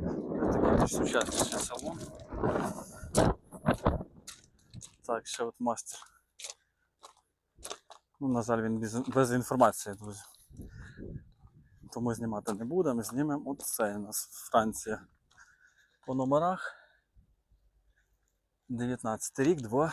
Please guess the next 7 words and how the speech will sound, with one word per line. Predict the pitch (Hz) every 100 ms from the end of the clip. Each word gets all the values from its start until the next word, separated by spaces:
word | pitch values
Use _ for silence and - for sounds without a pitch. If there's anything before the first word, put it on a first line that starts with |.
| -
і | 139
три | - 120 143 139
у |
нас | 123 123 -
дизель. | 143 123 123 107 - - -
Грузова | - 107 117 110 110 104
версія. | 110 165 - 143